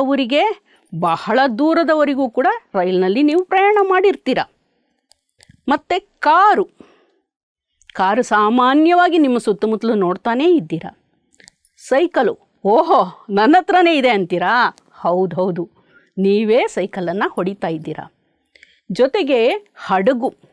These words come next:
ನೀರಿನ ಮೇಲೆ ಪ್ರಯಾಣ ಮಾಡ್ತಕ್ಕಂಥ ಒಂದು ಗಾಡಿ. ಅದರ ಮೇಲೆ ಏರೋಪ್ಲೇನು. ಓಹ್, ಆಕಾಶದಲ್ಲಿ ನೋಡಿ ಚಪ್ಪಾಳೆ ತಟ್ಟಿದ್ದೀರಲ್ವಾ? ನೀವೆಲ್ಲ ಏರೋಪ್ಲೇನಿಗೆ ಟಾಟಾ ಹೇಳಿದ್ದೀರಲ್ವಾ? ಹೌದು ಮಕ್ಕಳೇ,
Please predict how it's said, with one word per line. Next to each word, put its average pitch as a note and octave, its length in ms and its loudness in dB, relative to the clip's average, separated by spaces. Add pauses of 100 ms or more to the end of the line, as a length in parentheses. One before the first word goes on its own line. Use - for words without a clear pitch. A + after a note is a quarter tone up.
(640)
ನೀರಿನ A3 460 0
ಮೇಲೆ G3+ 440 -2 (240)
ಪ್ರಯಾಣ F3 380 -4
ಮಾಡ್ತಕ್ಕಂಥ E3 640 -6 (380)
ಒಂದು G3+ 200 -4
ಗಾಡಿ. - 300 -8 (920)
ಅದರ F4 260 -4
ಮೇಲೆ F#4+ 260 2
ಏರೋಪ್ಲೇನು. C4+ 760 0 (580)
ಓಹ್, - 500 -6 (240)
ಆಕಾಶದಲ್ಲಿ G#3 640 0
ನೋಡಿ C4 260 2
ಚಪ್ಪಾಳೆ B3+ 440 -2
ತಟ್ಟಿದ್ದೀರಲ್ವಾ? C#4+ 1000 0 (280)
ನೀವೆಲ್ಲ F#3+ 340 2
ಏರೋಪ್ಲೇನಿಗೆ C4+ 580 0
ಟಾಟಾ A#3+ 320 -2
ಹೇಳಿದ್ದೀರಲ್ವಾ? C#4+ 920 0 (420)
ಹೌದು F3+ 440 -2
ಮಕ್ಕಳೇ, D3+ 520 -6